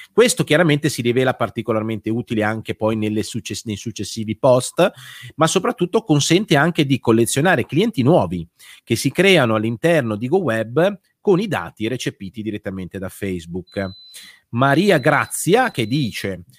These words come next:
"Alcuni clienti lamentano il fatto di non riuscire ad apportare cambiamenti sul primo appuntamento preso." Allora, l'appuntamento, però ragioniamo insieme su questo, perché a volte voi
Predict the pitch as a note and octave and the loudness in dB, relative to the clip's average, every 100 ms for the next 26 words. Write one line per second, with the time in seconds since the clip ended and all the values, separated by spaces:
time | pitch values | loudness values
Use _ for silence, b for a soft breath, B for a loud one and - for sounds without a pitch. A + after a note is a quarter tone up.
0 | b A2+ B2 F3 F3 G3+ A3 A#3 E3 D3 | b -6 -2 -2 0 -2 -2 0 0 0
1 | E3+ F#3 - - G#3+ A3+ E3 D#3 E3+ D#3 | -2 -4 -6 -2 -2 -2 -4 -2 -2 -2
2 | F3 C3+ B2+ D3+ D3 C#3+ C3+ C#3+ F3 A3+ | -2 -2 -4 -6 -4 -4 -4 -4 -4 -6
3 | F#3+ - D3 D3 E3 C#3 b b b D3 | -8 -6 -6 -4 -2 -4 b b b -6
4 | - F#3+ G3+ F3 C#3+ C3 C#3+ B2+ - B2 | -2 0 2 2 0 0 -4 -4 -2 0
5 | A#2+ G2+ F2+ G2 F#2+ - B B - C3+ | 2 0 -2 -2 -4 -8 B B 2 6
6 | C#3 G#2+ B2 G3 E3+ C#3 C#3+ C#3+ B2 G2 | 6 6 4 2 2 2 2 4 0 -2
7 | A2 C#3+ E3 - A#2+ A2+ G#2+ F#2 F#2 F2 | 0 2 2 2 -2 -2 -4 -4 -6 -8
8 | - F#2 F2+ - G#2+ F#2+ - D#2+ - D3 | -8 -8 -8 -8 -8 -8 -10 -10 -4 0
9 | G3 D3 B2 E3 B2+ | 0 0 0 0 -2